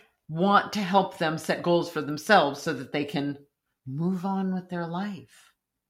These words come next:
live a life of their own. And then following their h-,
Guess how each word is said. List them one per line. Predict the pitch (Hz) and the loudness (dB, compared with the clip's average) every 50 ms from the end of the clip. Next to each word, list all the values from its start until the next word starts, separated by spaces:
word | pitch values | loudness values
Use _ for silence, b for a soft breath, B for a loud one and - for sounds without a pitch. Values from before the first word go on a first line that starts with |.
| _ _ _ - | _ _ _ -12
live | 143 156 170 202 214 202 | -8 -2 0 0 0 0
a | 190 | -2
life | 180 151 139 117 110 - 123 113 - - - - _ _ _ _ _ _ _ _ _ _ _ _ _ _ - | -2 -2 -2 -4 -4 -6 -12 -18 -20 -20 -20 -20 _ _ _ _ _ _ _ _ _ _ _ _ _ _ -10
of | 165 139 127 | -10 -8 -6
their | 165 165 160 170 | -8 -6 -4 -4
own. | 175 180 175 160 131 120 - - - _ _ _ _ _ _ _ _ _ _ _ _ _ _ _ - | -4 -2 -4 -4 -6 -10 -12 -16 -20 _ _ _ _ _ _ _ _ _ _ _ _ _ _ _ -2
And | 175 185 | 0 2
then | 185 190 185 185 180 175 175 175 - - _ _ _ _ _ _ _ _ _ _ _ _ _ _ _ _ - | 4 4 4 2 2 0 -2 -4 -10 -20 _ _ _ _ _ _ _ _ _ _ _ _ _ _ _ _ -4
following | - 180 175 180 180 175 170 | 2 4 4 4 4 2 2
their | 170 170 - | 0 -2 -2
h-, | - | -4